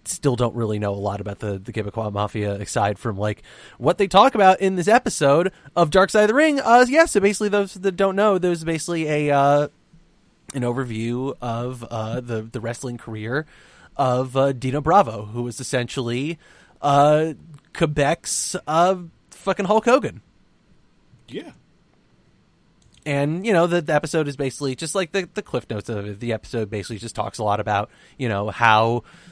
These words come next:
Speaker 1: uh, he eventually came over to W W E because Vince McMahon was like, you know, Vince McMahon wanted to sign him and wanted all this stuff. But of course, Vince,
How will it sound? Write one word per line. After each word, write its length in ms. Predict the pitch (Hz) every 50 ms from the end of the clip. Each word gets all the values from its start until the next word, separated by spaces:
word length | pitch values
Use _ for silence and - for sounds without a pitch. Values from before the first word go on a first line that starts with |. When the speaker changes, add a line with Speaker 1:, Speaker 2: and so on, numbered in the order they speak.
| - _ _ - - -
Speaker 1:
uh, 220 | - 127 117 117
he 240 | 117 110 - - 120
eventually 380 | 117 110 113 110 - 120 120 113
came 240 | - 123 120 113 113
over 220 | 110 101 117 120
to 220 | 117 - - 117 113
W 200 | 110 113 107 -
W 300 | 117 117 110 113 110 107
E 300 | 104 98 101 113 127 127 _ _ - _
because 640 | - 117 - - - 120 113 107 107 107 101 - - -
Vince 300 | 120 - 123 110 - -
McMahon 560 | 117 - 120 110 104 98 104 113 117 113 98
was 380 | 101 113 113 107 104 110 -
like, 240 | - 131 120 117 - _ - - - - _ _ _ _ - -
you 120 | - 160
know, 140 | 143 131 143
Vince 300 | 156 143 127 151 151 -
McMahon 280 | 160 139 151 143 143 143
wanted 220 | 139 139 151 156
to 60 | 151
sign 220 | - 165 139 139 139
him 80 | 139
and 160 | 151 151 143 139
wanted 240 | 131 135 135 135
all 100 | 131 135
this 140 | 131 143 139
stuff. 200 | - 135 123 120
But 100 | - 165
of 80 | 180 -
course, 200 | - 220 208 185
Vince, 260 | 190 190 180 - -